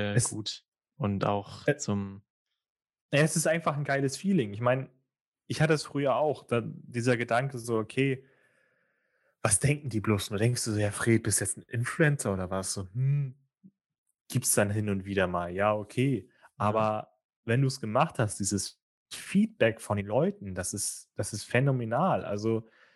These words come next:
Speaker 2: wie oft wirklich passiert es, dass dir jemand schreibt, „Ey, was hast du denn da jetzt für 'n, für 'n Kram gemacht? So, das geht gar nicht.“ Dann denkst du, „Okay, wer bist du eigentlich? Hast du nicht mal ein Profilbild drin?“ Oder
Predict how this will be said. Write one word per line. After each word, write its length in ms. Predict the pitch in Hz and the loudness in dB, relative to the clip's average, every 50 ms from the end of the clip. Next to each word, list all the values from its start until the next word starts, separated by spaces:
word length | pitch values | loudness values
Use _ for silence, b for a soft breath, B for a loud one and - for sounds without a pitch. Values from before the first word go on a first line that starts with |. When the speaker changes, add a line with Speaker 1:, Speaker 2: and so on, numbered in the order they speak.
| b b _ | b b _
Speaker 2:
wie 120 | 117 135 160 | 0 2 2
oft 160 | 160 151 - | 2 2 0
wirklich 280 | 143 156 - - 143 - | 0 0 0 -2 -4 -2
passiert 340 | - 123 - - 156 175 165 | -2 -2 -2 0 0 0 0
es, 80 | - - | 0 0
dass 120 | 131 - | -4 -6
dir 100 | - 117 | -6 -4
jemand 280 | 117 117 120 123 113 - | -4 0 0 0 0 -2
schreibt, 440 | - - - 117 127 127 123 - | -2 0 2 2 2 2 0 0
„Ey, 200 | - 110 120 120 | 0 0 0 2
was 160 | 117 107 - - | 0 -2 -2 -6
hast 220 | - 104 - - | -8 -8 -4 -2
du 60 | 131 | 0
denn 100 | 156 156 117 | 2 2 2
da 60 | 101 | 2
jetzt 220 | 101 98 98 - | 2 0 -4 -8
für 120 | - - 95 | -12 -12 -12
'n, 320 | 95 92 92 90 - - | -10 -10 -12 -14 -16 -16
für 120 | - - 95 | -14 -10 -10
'n 200 | 95 95 92 - | -8 -8 -8 -10
Kram 420 | - - - 92 92 92 92 95 | -8 -4 0 2 2 2 0 -2
gemacht? 320 | 92 90 92 90 87 - - | -4 -4 -4 -6 -6 -4 -4
So, 220 | 107 101 98 98 | 0 0 2 0
das 180 | 98 101 - - | 0 -2 -4 -4
geht 160 | 104 95 - | -6 -4 0
gar 220 | - 113 127 143 147 | 2 4 4 4 2
nicht.“ 240 | 110 92 87 - | 0 -2 -4 -4
Dann 80 | 98 95 | -2 -2
denkst 180 | 101 101 101 - | -2 -2 -2 -2
du, 100 | 107 98 | -2 -2
„Okay, 280 | 95 95 - 117 123 127 | -2 -2 0 0 2 2
wer 100 | 117 101 | 2 0
bist 240 | 101 95 - - - | -2 -2 -4 0 0
du 60 | 147 | 2
eigentlich? 220 | 107 101 98 87 | 2 2 0 0
Hast 140 | 104 104 - | -2 -2 -2
du 40 | 107 | -2
nicht 100 | 101 98 | -2 -2
mal 80 | 98 90 | -4 -6
ein 60 | - | -8
Profilbild 600 | - - - 85 76 120 156 196 208 139 - - | -6 -6 -6 -2 0 2 2 4 4 2 0 -2
drin?“ 160 | - 104 101 92 | -4 -4 -4 -4
Oder 420 | 82 - 95 101 101 101 - - | -2 2 2 4 4 4 2 -2